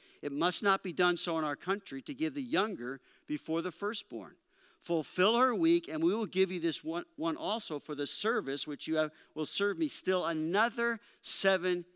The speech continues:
years." So we can assume that Jacob is now possibly flashing back because he also stole the birthright. He also deceived his father blatantly.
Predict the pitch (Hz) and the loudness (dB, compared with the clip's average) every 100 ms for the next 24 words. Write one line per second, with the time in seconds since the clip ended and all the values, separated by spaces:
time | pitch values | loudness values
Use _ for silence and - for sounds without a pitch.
0 | - 160 170 127 - 185 226 233 233 - | -2 4 4 2 0 -2 0 -4 -2 -2
1 | - 247 160 156 311 _ _ _ _ _ | 0 0 0 -2 -6 _ _ _ _ _
2 | - 143 180 214 208 185 143 180 180 170 | -10 -2 2 2 2 -2 0 2 2 0
3 | _ _ _ - 196 214 202 180 151 - | _ _ _ -2 0 2 2 -2 -2 2
4 | 175 208 220 226 202 170 226 170 160 - | 6 6 6 0 -2 0 2 2 -2 -4
5 | 175 190 185 - - - 220 214 247 269 | -4 -2 -2 -6 -18 -10 0 2 4 2
6 | - 190 165 - 202 196 185 180 226 247 | -2 -2 -2 2 2 2 0 0 0 0
7 | - 120 85 - _ _ _ _ - 196 | -6 -8 -8 -14 _ _ _ _ 4 6
8 | 247 247 226 202 185 - - 240 220 196 | 6 2 0 -2 0 -2 0 -2 -2 -4
9 | - - 208 208 196 151 190 226 262 - | -6 0 2 2 -2 -2 0 0 0 -8
10 | - 127 107 | -6 -8 -10